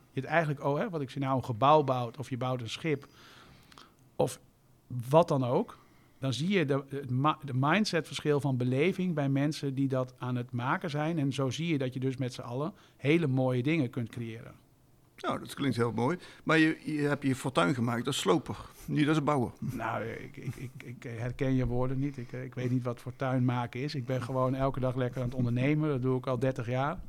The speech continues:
Speaker 1: En, eh, om dus dingen te creëren heb je ook wat euro's nodig, want anders kun je namelijk niet creëren. En, eh, eh, dus voor mij voelt dat, eh, voelt dat niet als dat ik fortuin gemaakt heb. Ik, ik heb elke dag, eh, cash tekort.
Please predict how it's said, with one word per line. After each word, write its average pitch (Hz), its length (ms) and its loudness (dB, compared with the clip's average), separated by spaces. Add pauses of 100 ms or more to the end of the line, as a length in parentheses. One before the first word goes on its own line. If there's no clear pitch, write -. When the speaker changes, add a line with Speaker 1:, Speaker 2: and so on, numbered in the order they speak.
(520)
Speaker 1:
En, 131 260 2
eh, 127 280 0
om 139 200 2
dus 127 160 4
dingen 139 280 4
te 120 120 -8
creëren 131 640 0
heb 139 200 -4
je 135 320 0
ook 135 160 0
wat 131 140 -4
euro's 151 420 4
nodig, 151 420 2
want 139 120 -2
anders 123 180 -2
kun 143 120 2
je 147 100 6
namelijk 151 360 2
niet 151 140 2
creëren. 147 460 -2 (720)
En, 139 360 4
eh, 131 580 2
eh, 123 60 -4
dus 135 140 0
voor 139 120 -4
mij 135 200 4
voelt 143 240 2
dat, 135 260 2
eh, 127 380 2
voelt 139 240 -4
dat 127 120 -2
niet 139 160 4
als 123 120 -2
dat 127 140 -4
ik 127 140 -4
fortuin 131 380 -2
gemaakt 123 380 -2
heb. 135 200 -6
Ik, 127 120 -8
ik 131 140 -14
heb 135 100 -4
elke 143 280 0
dag, 131 300 -2
eh, 127 140 -4
cash 139 200 -2
tekort. 147 420 -2